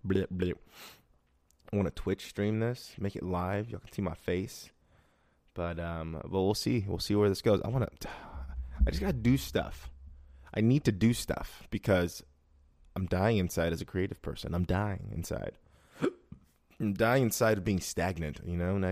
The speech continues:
and I wanna do stuff, but I don't know what to do. Like, I, I,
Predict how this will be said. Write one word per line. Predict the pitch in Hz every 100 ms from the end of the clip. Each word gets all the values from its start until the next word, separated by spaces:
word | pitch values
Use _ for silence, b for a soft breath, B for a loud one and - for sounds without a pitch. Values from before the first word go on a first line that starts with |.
| -
and | 92
I |
wanna | 92 104 85
do | 82 107
stuff, | - 101 113 -
but | 85 - b b b b
I | b b b
don't | 117
know | 104
what | 98
to | 90
do. | 82 107 76
Like, | 78 82
I, | 82 82
I, | 85